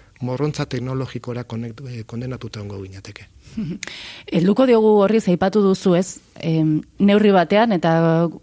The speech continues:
Speaker 2: bueno, gure txikitasunean, baina ari garela, ez da, eremu honetan, eh, aurrera egiten,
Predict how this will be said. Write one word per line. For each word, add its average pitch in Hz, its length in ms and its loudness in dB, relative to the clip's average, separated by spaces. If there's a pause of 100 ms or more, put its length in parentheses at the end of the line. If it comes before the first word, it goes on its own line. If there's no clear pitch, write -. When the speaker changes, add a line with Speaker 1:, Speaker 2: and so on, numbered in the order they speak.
(100)
Speaker 2:
bueno, 185 240 2
gure 190 200 2
txikitasunean, 185 640 2
baina 196 260 2
ari 196 180 2
garela, 165 340 0
ez 165 80 -2
da, 202 120 4
eremu 180 260 2
honetan, 175 320 2
eh, 175 340 2
aurrera 175 420 2
egiten, 180 380 2